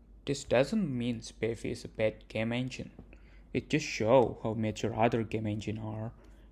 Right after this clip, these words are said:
and right now the game idea grows big enough in me that I just want to make the game happens instead fiddling around with the technology. So I choose to use other game engine,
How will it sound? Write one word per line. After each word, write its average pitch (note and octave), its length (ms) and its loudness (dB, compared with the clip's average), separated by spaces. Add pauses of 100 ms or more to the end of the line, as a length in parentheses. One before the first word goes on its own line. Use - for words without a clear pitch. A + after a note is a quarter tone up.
(140)
and A2+ 280 -4 (160)
right B2 240 2
now B2 220 0 (120)
the - 80 -2
game A2+ 400 0
idea A#2 480 0 (220)
grows A2 400 -4 (120)
big A#2 200 0
enough A2+ 320 -4
in A#2 200 -2
me A#2 300 -2 (400)
that A#2 160 2
I A2 60 4
just A2 260 -2
want A2 260 -2
to - 80 -6
make G#2+ 280 -6
the A2+ 40 -4
game G#2+ 300 -2
happens C#3 680 -6 (260)
instead C3 400 -2
fiddling C3+ 300 -2
around B2+ 320 -2
with A#2+ 100 -4
the B2 80 -4
technology. A2 800 -4 (800)
So C#3+ 560 -2 (260)
I A#2+ 360 2 (520)
choose D3 260 -2
to A#2+ 180 -4
use A2+ 520 -4
other D#3 200 -8
game E3 200 2
engine, F3+ 440 0